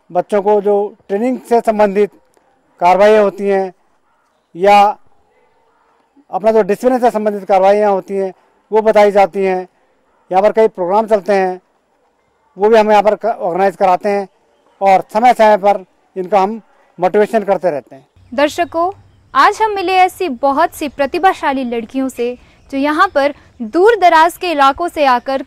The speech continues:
Speaker 2: कड़ी मेहनत और प्रशिक्षण कर रही हैं और साथ ही देश सेवा का जज्बा रखती हैं।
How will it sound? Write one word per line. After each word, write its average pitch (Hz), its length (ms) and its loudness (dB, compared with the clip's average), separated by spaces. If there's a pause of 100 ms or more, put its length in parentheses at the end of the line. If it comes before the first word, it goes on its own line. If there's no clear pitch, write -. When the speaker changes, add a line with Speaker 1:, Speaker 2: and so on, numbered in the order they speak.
(120)
Speaker 2:
कड़ी 370 200 4
मेहनत 277 420 -2
और 269 180 -4
प्रशिक्षण 294 580 -8
कर 254 220 -6
रही 214 280 -10
हैं 196 160 -16 (520)
और 269 100 -4
साथ - 420 -2
ही 339 140 -6 (260)
देश 330 300 -2
सेवा 285 340 -2
का 277 180 -4
जज्बा 247 360 -4
रखती 233 400 -12
हैं। 202 200 -18